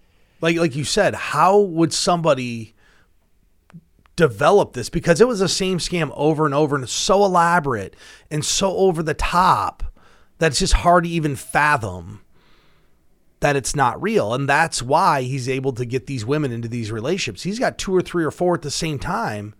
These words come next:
And what he does, he's flying around in this private jet, and these women are financing all of this. I mean, every single dollar of it. He has no money, but it looks like he is so wealthy. So then what happens?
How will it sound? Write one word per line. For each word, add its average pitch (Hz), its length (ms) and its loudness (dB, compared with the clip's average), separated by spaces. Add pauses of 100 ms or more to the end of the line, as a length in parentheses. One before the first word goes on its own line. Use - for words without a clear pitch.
(380)
And 143 140 0
what 175 80 4
he 180 100 2
does, 190 220 4
he's 151 160 -6
flying 147 380 -2
around 170 240 0
in 165 60 -4
this 147 100 -6
private 156 420 -2
jet, 156 340 0
and 139 80 -4
these 175 140 -4
women 196 260 2
are 113 60 -6
financing 151 680 -6
all 85 200 -14
of 85 80 -16
this. - 480 -14 (400)
I 160 60 -8
mean, 156 220 -6
every 160 340 0
single 139 420 -4
dollar 131 420 -2
of 85 140 -12
it. - 40 -14
He 190 80 -6
has 139 240 0
no 120 300 -4
money, 92 480 -10 (880)
but 143 160 0
it 120 80 -2
looks 202 320 2
like 131 280 -2
he 143 260 -4
is 120 500 -6 (120)
so - 400 0
wealthy. 170 420 2
So 190 180 0
then 202 280 2 (320)
what 214 140 0
happens? 226 600 -6